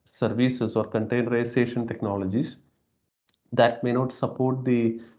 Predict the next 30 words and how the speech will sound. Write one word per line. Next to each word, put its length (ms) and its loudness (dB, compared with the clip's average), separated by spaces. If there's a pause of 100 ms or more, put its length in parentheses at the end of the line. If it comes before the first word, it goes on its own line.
Windows 440 4
container. 480 0
So 160 2
you 180 4
cannot 680 2
run 420 0 (300)
dot 260 2
net 160 -2 (100)
framework 500 -2
applications 920 0 (560)
with, 240 2 (640)
uh, 280 -4
those, 540 0
uh, 800 -2
containerization 920 -2
services. 680 -2 (1500)
But 140 8
if 140 2
you 60 4
use 340 4
dot 300 0
net 220 -4
Core, 240 0
yes, 360 -4 (240)
it 240 -6
is 280 0
supporting 640 -2
the 260 2
dot 360 0
net, 280 -2